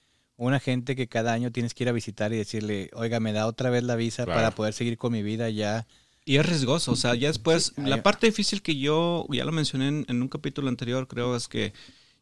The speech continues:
Speaker 3: ya cuando tienes tu patrimonio, ya tienes
Speaker 2: ¿En cuántos
Speaker 3: aquí,
Speaker 2: capítulos
Speaker 3: este,
Speaker 2: has estado, Charlie?
Speaker 3: tres.
Speaker 2: Tres,
Speaker 3: Es con
Speaker 2: vámonos.
Speaker 3: eso.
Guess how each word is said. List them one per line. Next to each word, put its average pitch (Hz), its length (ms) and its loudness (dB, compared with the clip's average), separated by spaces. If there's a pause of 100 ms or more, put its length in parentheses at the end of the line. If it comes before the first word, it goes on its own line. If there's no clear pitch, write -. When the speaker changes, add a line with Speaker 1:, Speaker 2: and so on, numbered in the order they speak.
Speaker 3:
ya 139 120 2
cuando 185 220 0
tienes 170 220 -2
tu - 80 -8
patrimonio, 107 680 0 (440)
ya 120 120 -2
tienes 127 300 2
Speaker 2:
¿En - 60 4
cuántos 104 220 8
Speaker 3:
aquí, 127 40 8
Speaker 2:
capítulos 117 440 10
Speaker 3:
este, 101 100 6
Speaker 2:
has 101 80 6
estado, 110 320 2
Charlie? 107 320 0 (120)
Speaker 3:
tres. 120 400 -2 (140)
Speaker 2:
Tres, 95 280 6
Speaker 3:
Es - 40 -14
con - 140 -6
Speaker 2:
vámonos. 120 480 4
Speaker 3:
eso. - 20 -10